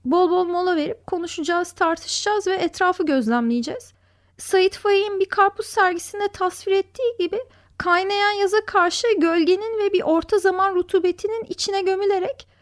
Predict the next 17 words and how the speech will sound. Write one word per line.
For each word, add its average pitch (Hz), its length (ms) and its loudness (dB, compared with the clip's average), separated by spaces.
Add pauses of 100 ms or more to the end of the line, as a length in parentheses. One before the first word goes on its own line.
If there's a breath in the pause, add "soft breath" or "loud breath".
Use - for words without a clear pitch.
(160)
on 392 200 4
beş 403 200 0
Temmuz 415 540 0
iki 392 220 -2
bin 392 140 4
on 403 160 -2
altı 359 380 0
Cuma 359 380 4
öğleden 381 380 2
sonra 311 320 -4
gerçekleşecek 302 920 -4
bu 370 120 2
yürüyüşün 381 500 2
rotasını 403 520 -4
şu - 140 -6
şekilde 277 500 0
belirledim. 233 480 0